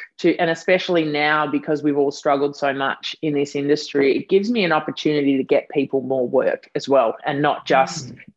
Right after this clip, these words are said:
Speaker 1: get me more work. Um,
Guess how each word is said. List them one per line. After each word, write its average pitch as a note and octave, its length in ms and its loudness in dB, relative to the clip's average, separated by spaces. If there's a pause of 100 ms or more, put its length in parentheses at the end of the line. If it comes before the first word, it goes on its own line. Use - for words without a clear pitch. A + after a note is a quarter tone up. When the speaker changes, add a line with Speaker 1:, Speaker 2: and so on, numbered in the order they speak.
Speaker 1:
get D#3+ 220 2
me C3+ 520 -4 (280)
more C#3+ 300 0
work. F2+ 540 -4 (120)
Um, C3+ 640 -2